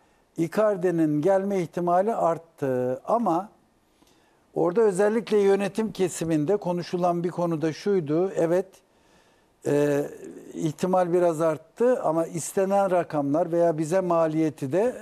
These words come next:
ortada. <coughs> Bu kadar büyük parayı Galatasaray ödemeli mi diye bu soruyu da bana sordular.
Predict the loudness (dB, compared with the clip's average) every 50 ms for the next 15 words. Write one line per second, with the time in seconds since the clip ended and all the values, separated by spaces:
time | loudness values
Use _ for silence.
0 | -8 -2 0 0 0 0 0 -4 -2 0 -2 -4 -4 -2 _ -4 -2 -2 -4 -6
1 | -6 -8 -10 -12 -12 -20 -20 -20 _ -6 -4 -4 -2 0 0 0 2 0 0 0
2 | 0 -2 -4 -2 -2 -2 -2 -4 -6 _ -2 0 0 2 2 2 2 2 2 2
3 | 2 0 0 0 0 0 2 2 0 0 0 -4 -2 0 0 0 2 2 0 0
4 | 0 2 0 2 2 0 0 0 0 0 0 0 2 2 0 0 -2 -2 0 0
5 | 2 2 2 2 0 -4 -6 -4 -2 -2 0 2 2 2 2 0 0 0 0 -2
6 | -2 -2 -4 -4 -4 -4 -4 -6 -8 -6 -4 -4 -4 -4 -8 -18 _